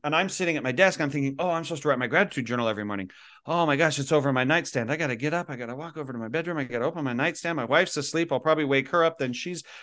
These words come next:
frustrated with me. I'm just gonna wait. I'm gonna wait. I'm gonna," and, and so we make things that we want to do sometimes more difficult than they need to be by, um, s-, almost inadvertently crafting an environment that's not conducive to what we want.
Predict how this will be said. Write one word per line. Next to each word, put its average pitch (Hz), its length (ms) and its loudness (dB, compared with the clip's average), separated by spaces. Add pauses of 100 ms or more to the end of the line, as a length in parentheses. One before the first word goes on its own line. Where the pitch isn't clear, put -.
(140)
frustrated 156 440 2
with 151 140 0
me. 156 160 -4
I'm 180 140 4
just 196 160 0
gonna 170 200 2
wait. 147 540 8
I'm 135 100 4
gonna 151 160 4
wait. 139 240 4
I'm 127 120 -2
gonna," 131 140 -2 (280)
and, 160 240 4 (140)
and 151 240 0
so 170 160 6
we 156 100 6
make 175 520 6
things 180 340 2
that 160 100 -2
we 151 80 4
want 143 260 4
to 143 100 -2
do 139 280 4
sometimes 135 480 2
more 143 140 6
difficult 143 420 2
than 131 120 4
they 131 100 6
need 147 240 6
to 185 80 4
be 220 320 2 (400)
by, 135 760 6 (720)
um, 131 540 6 (580)
s-, - 220 -14
almost 226 320 6
inadvertently 151 1160 2 (180)
crafting 151 420 2
an 139 100 4
environment 131 580 4
that's 123 200 -2
not 127 240 4
conducive 120 460 0
to - 80 -6
what 101 140 -2
we 101 80 -2
want. 85 200 -8